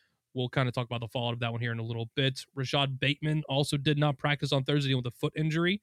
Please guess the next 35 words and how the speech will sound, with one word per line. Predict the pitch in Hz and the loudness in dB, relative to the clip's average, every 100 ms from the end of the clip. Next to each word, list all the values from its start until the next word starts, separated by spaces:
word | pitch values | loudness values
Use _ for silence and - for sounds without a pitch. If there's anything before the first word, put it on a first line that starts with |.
| _ _ - - | _ _ -16 -2
after | 139 139 | -2 0
missing | 143 131 135 | -2 -2 -4
week | 135 | -6
five. | - 143 151 160 175 - _ _ | -8 -4 -4 -4 -10 -16 _ _
T | - 180 143 | -4 -2 2
Higgins | 170 180 196 208 - - _ _ _ _ _ - 131 | 4 4 2 2 -2 -8 _ _ _ _ _ -18 0
didn't | 175 185 | 2 4
practice | 170 196 185 175 | 4 4 6 4
also | 170 185 - 277 214 | 6 4 6 8 8
<laughs> | |
on | 233 208 | 8 6
Thursday | 214 208 208 214 208 | 6 6 6 4 4
with | 170 170 170 | 4 2 2
an | 160 151 147 | 2 4 4
ankle | 143 175 190 185 | 0 2 2 2
injury. | 190 190 202 226 _ _ _ _ | 0 2 0 -2 _ _ _ _
Uh, | 147 147 143 139 139 135 - | 0 2 2 2 0 -4 -8
Ben | 151 175 160 | 2 2 6
Baby | 160 170 165 | 6 6 6
of | 156 | 4
E | 160 160 | 4 4
S | 151 | 2
P | - 151 | 2 4
N | 151 143 135 135 139 | 4 2 -2 -6 -2
got | 143 | 0
a | 139 | 2
quote | 147 | 0
from | 139 139 | 0 0
Zach | 139 135 | 0 0
Taylor, | 147 139 135 135 _ 151 | 0 0 0 -4 _ -2
Zach | 147 147 - | 0 0 0
Taylor | 147 147 151 | 0 2 2
saying | 139 139 | 2 0
he | 135 143 | 2 2
is | 139 | 2